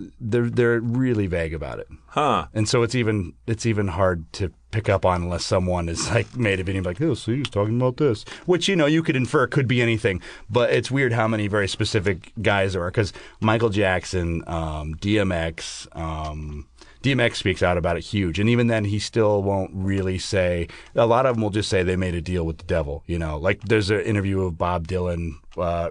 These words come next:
Speaker 1: someone's like, "Why are you still making albums?" Like, "Well, you know, I made a deal with the devil."
Speaker 2: Huh.
Speaker 1: And, uh,
Speaker 2: Yeah, but don't you think that's, that's just a, a euphemism for signing with a major label? How they
Speaker 1: I
Speaker 2: say, like, those,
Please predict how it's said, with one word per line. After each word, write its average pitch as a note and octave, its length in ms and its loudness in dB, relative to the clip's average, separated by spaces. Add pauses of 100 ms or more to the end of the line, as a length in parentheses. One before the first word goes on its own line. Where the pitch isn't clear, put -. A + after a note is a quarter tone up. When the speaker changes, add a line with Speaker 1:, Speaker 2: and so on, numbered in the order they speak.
Speaker 1:
someone's F2+ 320 -2
like, E2+ 100 -4
"Why E2+ 120 -2
are - 20 0
you F#2 60 -2
still F2+ 180 -4
making E2 220 -4
albums?" E2 220 -6
Like, D2+ 140 -14
"Well, G#2+ 280 -8
you C2 100 -12
know, D2+ 100 -12
I F#2+ 120 -12
made D2+ 220 -10
a - 60 -12
deal - 260 -10
with - 100 -14
the - 80 -20 (100)
devil." C#2+ 340 -8 (600)
Speaker 2:
Huh. F#2+ 220 0 (300)
Speaker 1:
And, F#2+ 260 2
uh, F2 160 2
Speaker 2:
Yeah, A3 160 4
but E3 140 -2
don't E3+ 200 0
you - 60 -4
think C3+ 180 -2
that's, A2+ 300 -2 (100)
that's A2 220 0
just - 260 -4
a, F#2 240 0
a F2 80 -2
euphemism G2+ 540 -2
for F2+ 140 -4
signing F#2+ 340 -2
with F2 140 -4
a F2 80 -6
major F2 340 -4
label? F#2+ 500 -2
How F#2+ 100 0
they D3 80 2
Speaker 1:
I E3 80 2
Speaker 2:
say, G2 200 -2
like, E2+ 140 -6
those, - 260 -4